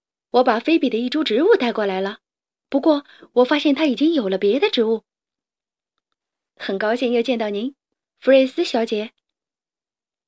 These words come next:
菲比惊呆了。“您是说，您以前见过弗瑞斯老师？”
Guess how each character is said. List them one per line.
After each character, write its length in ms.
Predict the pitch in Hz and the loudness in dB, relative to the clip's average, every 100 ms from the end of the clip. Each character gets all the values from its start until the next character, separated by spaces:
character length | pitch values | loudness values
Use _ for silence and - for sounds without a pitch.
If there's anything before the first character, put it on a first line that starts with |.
| _ _ _ _ _ _ - | _ _ _ _ _ _ -2
菲 180 | 339 | -2
比 140 | 339 240 | 0 -4
惊 200 | 269 294 | -4 -6
呆 220 | 311 330 | -4 -6
了。 220 | - 196 _ _ _ _ _ _ _ _ _ _ | -10 -18 _ _ _ _ _ _ _ _ _ _
“您 140 | 277 330 | -2 0
是 140 | 339 | -2
说， 420 | - 339 339 339 _ _ _ _ | -2 -2 -2 -4 _ _ _ _
您 240 | 285 370 311 | 0 2 0
以 60 | |
前 280 | - 254 294 | 0 -2 -2
见 220 | - 453 | -2 -2
过 140 | 370 277 | -2 -2
弗 100 | 294 | -2
瑞 100 | 339 | -2
斯 220 | - 392 | 0 0
老 160 | 330 | 0
师？” 340 | 226 - 320 | -4 -4 -6